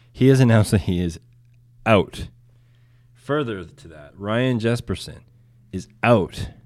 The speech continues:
Now, on my maybe list, um, people who have not actually said no, we have names like Stephen Mandel,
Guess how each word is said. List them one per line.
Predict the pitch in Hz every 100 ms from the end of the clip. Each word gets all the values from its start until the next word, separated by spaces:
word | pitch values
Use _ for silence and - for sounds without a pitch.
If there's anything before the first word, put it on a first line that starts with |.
| _ _ -
Now, | 107 107 71 - _ _ _ -
on | 113
my | 113 104
maybe | 107 117 170 220 139 104
list, | 87 73 - - - _ _ _ _ _ _ _ _ -
um, | 87 87 85 87 87
people | 131 147
who | 123 117
have | 101
not | 107 107
actually | 104 -
said | 92 - 110 113
no, | 98 95 92 76 - _ _ _ _ - _ -
we | 101
have | 110
names | 110 110 110 101
like | 101 101 95 92 _ _ _ _
Stephen | - - 135 139 131 120
Mandel, | 110 110 90 78 80 78